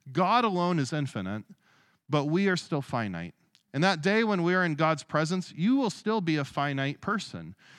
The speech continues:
You will still have a finite tongue. And what fits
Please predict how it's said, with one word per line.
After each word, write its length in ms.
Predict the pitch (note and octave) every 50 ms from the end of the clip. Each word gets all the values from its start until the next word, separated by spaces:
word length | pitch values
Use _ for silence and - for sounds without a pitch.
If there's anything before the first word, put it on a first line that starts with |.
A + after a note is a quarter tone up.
| - _ -
You 120 | D#3+ F3
will 120 | G3 G3+
still 320 | - - - - G#3 A3+ A3+
have 240 | F#3+ D#3 D3+ D#3+ F3+
a 60 | E3+
finite 520 | - - - A#2+ C3 C3 C3 C3+ C3 -
tongue. 460 | - - F#3 E3+ B2+ F#2+ F#2 F#2+ F#2+ - _ - - - - - - - _ _ -
And 240 | G2+ G2 G2 G#3+
what 260 | B3 D#4+ E4+ - - -
fits 540 | - - F#3+ G3+ G3+ - - - - -